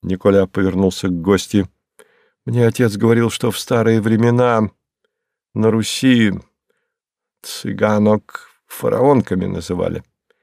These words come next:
Очень точно, между прочим. Карты Таро ведь они принесли".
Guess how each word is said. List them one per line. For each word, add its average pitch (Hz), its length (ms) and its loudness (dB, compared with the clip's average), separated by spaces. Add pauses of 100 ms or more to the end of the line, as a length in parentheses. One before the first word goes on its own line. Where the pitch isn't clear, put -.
(640)
Очень 135 320 -2
точно, - 500 -2
между 117 280 -6
прочим. 95 420 -6 (1040)
Карты 127 400 -2
Таро 117 380 2
ведь 113 280 0
они 117 320 0 (120)
принесли". 131 580 -8